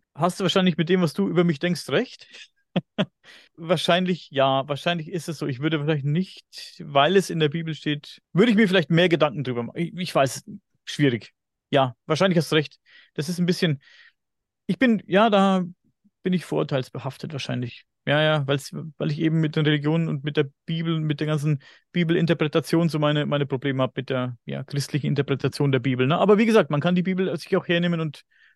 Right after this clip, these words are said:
anders interpretieren. Wahrscheinlich, ich tu's ja auch, tu ich ja jetzt auch, haben wir heute auch gemacht, äh, den ganzen Abend lang. In der Hinsicht würde ich's dann wiederum vielleicht doch nicht ablehnen. <laughs> Wer weiß schon, ich weiß es nicht, schwer zu sagen, ja.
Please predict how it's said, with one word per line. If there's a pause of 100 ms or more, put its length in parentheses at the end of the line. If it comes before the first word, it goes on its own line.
anders
interpretieren. (800)
Wahrscheinlich, (160)
ich
tu's
ja
auch, (240)
tu
ich
ja
jetzt
auch,
haben
wir
heute
auch
gemacht,
äh,
den
ganzen
Abend
lang. (100)
In
der
Hinsicht (120)
würde
ich's
dann
wiederum
vielleicht (160)
doch
nicht
ablehnen. (140)
<laughs>
Wer
weiß
schon,
ich
weiß
es
nicht,
schwer
zu
sagen,
ja.